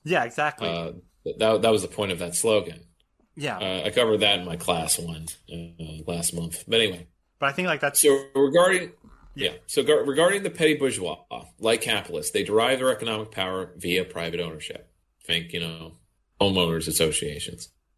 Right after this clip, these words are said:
Speaker 2: After this is not the case with coordinator class, though. As for the bureaucracy, it is not clear exactly what is meant by this,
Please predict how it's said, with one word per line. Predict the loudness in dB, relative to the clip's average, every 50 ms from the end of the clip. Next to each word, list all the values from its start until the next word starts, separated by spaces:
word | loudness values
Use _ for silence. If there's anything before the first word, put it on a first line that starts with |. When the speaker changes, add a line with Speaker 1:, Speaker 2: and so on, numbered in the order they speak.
| _ _ _
Speaker 2:
After | -2 -2 0 2 2
this | 2 4 4 4
is | 4 2
not | 2 2 2 2 2 0
the | -2
case | 0 2 2 4 4 2 -2
with | -4 -2
coordinator | 4 6 6 6 6 2 -2 -4
class, | -4 -4 -6 -6 -6 -6 -8 -10
though. | -10 -10 -16 -16 _ _ _ _ _ _ _ 0
As | 2 2 2
for | 2 2
the | 0 0
bureaucracy, | 4 4 4 6 4 2 0 0 -2 0 0 2 2 4
it | 4
is | 2 2 2 -2
not | -2 -4 -4 -4
clear | 2 2 2 4
exactly | 2 2 0 2 2 2 0 0 -2 0
what | 0 -2
is | -2 -4 -10
meant | -12 -16 -14 -10 -6 -6 -6 -6 -6 -8
by | -8 -8 -8
this, | -10 -12 -10 -10 -10 -10 -10